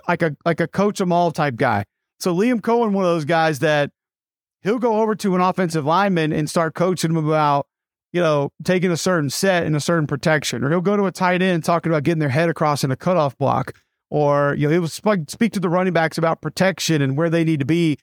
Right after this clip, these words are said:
and where they need to align themselves to be able to pick something up.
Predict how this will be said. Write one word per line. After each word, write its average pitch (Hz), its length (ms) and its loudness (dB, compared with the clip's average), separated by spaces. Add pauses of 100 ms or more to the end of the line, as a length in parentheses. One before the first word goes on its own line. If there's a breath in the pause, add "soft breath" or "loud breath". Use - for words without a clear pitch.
(280)
and 151 260 0
where 160 140 2
they 160 120 2
need 160 180 0
to 143 100 0
align 160 280 2
themselves 151 460 -2
to 143 80 -8
be 147 120 0
able 151 100 0
to 143 60 -4
pick 165 200 -2
something 156 340 0
up. 147 220 -2